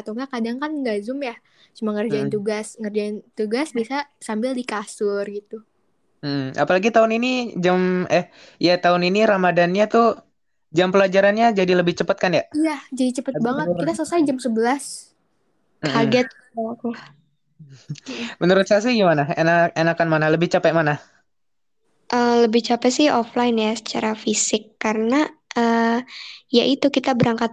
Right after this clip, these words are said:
Speaker 3: pagi, pulang sore, belum lagi bercandaannya juga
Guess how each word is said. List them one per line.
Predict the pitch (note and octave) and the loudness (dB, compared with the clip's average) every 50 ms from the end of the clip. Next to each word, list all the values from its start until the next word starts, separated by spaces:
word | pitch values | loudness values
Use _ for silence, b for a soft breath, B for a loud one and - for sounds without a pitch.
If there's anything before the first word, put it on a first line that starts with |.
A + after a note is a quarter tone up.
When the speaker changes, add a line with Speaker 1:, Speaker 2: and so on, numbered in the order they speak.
| - A3+ | -2 -2
Speaker 3:
pagi, | G#3+ G#3+ G#3+ G#3+ G#3+ G#3+ A3+ A#3 A#3+ A#3+ A#3+ A#3 | -2 -2 -2 -2 -4 -6 -4 -4 -2 -4 -4 -2
pulang | - A#3 A3+ A3 A3+ A3+ A3+ | -2 0 0 0 -2 -2 -2
sore, | - A3 G#3+ G#3+ G#3+ G#3+ A3 A3 A3 A3 A3 A3 A3+ A3+ A3 - - _ _ - | 0 2 2 2 2 2 2 2 2 2 2 2 0 0 -2 -2 -4 _ _ -2
belum | G3+ A3 A3 G#3+ G#3+ | 0 2 2 2 2
lagi | A3 A3+ A#3+ B3 A3+ | 2 2 2 0 0
bercandaannya | A3 G#3+ - G#3+ G#3+ G#3+ G#3 G#3+ G#3+ G#3+ G#3+ A3 A#3 A#3+ A#3+ A#3 | -2 -4 -4 -2 -2 0 0 0 0 0 -2 -2 -2 -4 -4 -4
juga | A#3+ A3+ | -2 -4